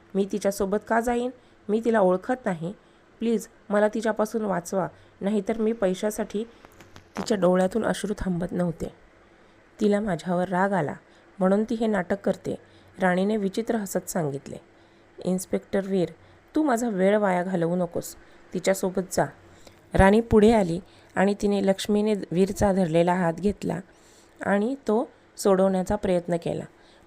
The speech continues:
पण तिने वीरच्या हातातून हात सोडला नाही. "तुम्ही त्यांना साथ देत आहात,"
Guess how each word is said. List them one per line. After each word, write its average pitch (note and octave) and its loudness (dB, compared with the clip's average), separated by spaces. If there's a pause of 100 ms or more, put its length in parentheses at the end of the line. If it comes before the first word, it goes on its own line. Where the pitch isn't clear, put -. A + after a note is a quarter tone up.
पण D4 0
तिने A3+ 2
वीरच्या G#3+ 0
हातातून G#3+ -4
हात F#3 -4
सोडला D#3+ -4
नाही. D#3+ -8 (800)
"तुम्ही A3 2
त्यांना F#3 -2
साथ F#3+ -4
देत F#3+ -2
आहात," E3+ -4